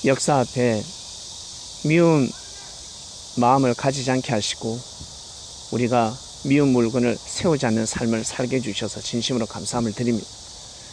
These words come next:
이 말씀을 듣고 하루를 출발하오니 능력과 권능을 다하여 주시옵소서.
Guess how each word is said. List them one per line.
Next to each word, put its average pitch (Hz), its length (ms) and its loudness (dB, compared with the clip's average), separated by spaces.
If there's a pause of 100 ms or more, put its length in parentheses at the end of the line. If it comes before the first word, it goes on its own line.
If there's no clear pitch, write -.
(260)
이 135 80 0
말씀을 139 380 4
듣고 135 180 2
하루를 127 340 2
출발하오니 127 800 2
능력과 123 380 2
권능을 113 400 0
다하여 104 260 -2
주시옵소서. 123 760 -4